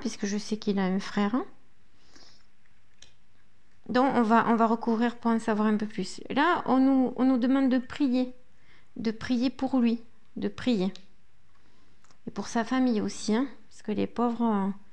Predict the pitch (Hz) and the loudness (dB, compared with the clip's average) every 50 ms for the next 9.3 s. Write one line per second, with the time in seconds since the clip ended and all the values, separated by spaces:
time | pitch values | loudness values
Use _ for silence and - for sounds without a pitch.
0 | - - - - - - - - - 233 240 220 262 254 247 247 - 254 247 247 | -16 -16 -16 -16 -16 -16 -14 -4 0 2 4 6 6 4 4 2 0 -2 -2 2
1 | 254 240 233 233 226 226 208 220 220 220 - 247 247 254 226 240 240 226 226 - | 2 4 4 6 4 6 4 4 2 2 2 2 2 4 4 2 2 0 2 2
2 | 214 208 196 190 - - - - - - - - - - - - - - - - | 2 2 2 0 -4 -10 -10 -10 -12 -12 -14 -14 -16 -16 -16 -16 -16 -16 -16 -16
3 | - - - - - - - - 214 208 208 208 214 220 226 240 240 - 254 240 | -16 -16 -16 -16 -16 -14 -6 -2 -2 0 2 4 4 6 6 4 4 2 2 4
4 | 247 247 233 233 240 240 240 233 - - - 233 220 202 202 190 220 294 285 - | 4 6 6 4 4 2 0 -2 -2 -2 -2 0 2 2 2 2 2 0 -2 -4
5 | - - - - - - - - - - - - - - - - - - 247 294 | -10 -14 -16 -16 -16 -16 -14 -14 -14 -12 -12 -14 -14 -16 -16 -16 -10 -2 2 4
6 | 302 302 285 220 - 277 285 294 285 285 - 302 302 294 285 277 233 277 269 285 | 6 6 6 6 6 6 6 6 6 4 4 4 4 6 6 4 4 6 6 6
7 | 294 277 262 262 269 269 262 233 - - - - - - - 226 220 226 233 233 | 6 6 6 6 6 6 6 4 0 -6 -8 -6 -4 0 2 2 4 6 6 4
8 | 240 233 - - 202 208 226 220 220 233 208 233 247 247 247 - 233 214 214 220 | 4 2 0 -2 -2 0 0 0 0 0 2 2 0 0 0 -2 0 2 2 2
9 | 226 214 214 240 254 277 | 2 4 4 4 4 4